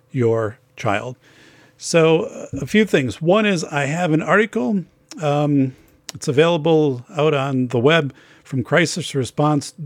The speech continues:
Journal, which is crisis hyphen response dot com. If you type in my name, the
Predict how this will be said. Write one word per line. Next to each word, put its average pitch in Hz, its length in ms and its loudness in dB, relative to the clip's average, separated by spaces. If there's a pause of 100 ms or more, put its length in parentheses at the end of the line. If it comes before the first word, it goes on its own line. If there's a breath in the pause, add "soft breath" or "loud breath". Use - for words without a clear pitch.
Journal, 156 580 4
which 139 180 -6
is 117 100 -6
crisis 147 720 0
hyphen 131 560 0
response 139 680 -2
dot - 280 -6
com. 151 360 2
If - 140 -2
you 113 60 -6
type 123 260 -2
in 123 80 2
my 117 140 0
name, 123 280 0 (680 soft breath)
the 117 320 -2